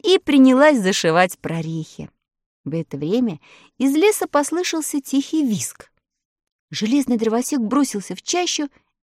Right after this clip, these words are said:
и принес татушку. Храбрый маленький песик опомнился от бесчувствия и полз по следу людоеда.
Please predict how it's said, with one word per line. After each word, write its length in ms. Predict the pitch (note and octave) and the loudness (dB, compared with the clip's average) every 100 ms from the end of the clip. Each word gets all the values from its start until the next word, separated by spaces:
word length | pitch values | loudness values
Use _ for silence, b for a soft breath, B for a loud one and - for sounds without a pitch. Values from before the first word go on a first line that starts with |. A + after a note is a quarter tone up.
| _ | _
и 100 | D4+ | -10
принес 540 | - D#4 D#4 F4 - - | -2 0 2 0 -4 -8
татушку. 760 | E4+ E4+ - D#4 C#4 - - C4 _ _ _ _ _ _ | -6 -6 -4 -4 -4 -8 -14 -18 _ _ _ _ _ _
Храбрый 560 | B3 D4 D#4+ C#4 C#4+ | -4 0 0 0 2
маленький 540 | C4+ D#4 D#4+ C#4+ C4+ C4+ | 4 4 4 2 0 -2
песик 440 | D#4+ E4+ D4+ C#4 | -2 -2 -2 0
опомнился 800 | D4 - - F#4+ F#4+ D#4+ D4+ D4 | 0 0 0 2 4 2 0 -2
от 60 | B3 | 0
бесчувствия 720 | C4+ D4+ - F4 - D4+ C#4+ b b b b _ | 0 -2 -2 -2 -2 -2 -2 b b b b _
и 160 | D4 C#4+ - _ | 2 2 2 _
полз 380 | - D#4 D4+ - | -2 2 2 0
по 160 | - G#3+ | -2 -2
следу 440 | - A3 B3+ A3 | -2 -2 -2 -2
людоеда. 680 | A3 A3+ A#3+ A#3+ A#3+ A3+ A3+ | -4 -4 -4 -2 -4 -6 -12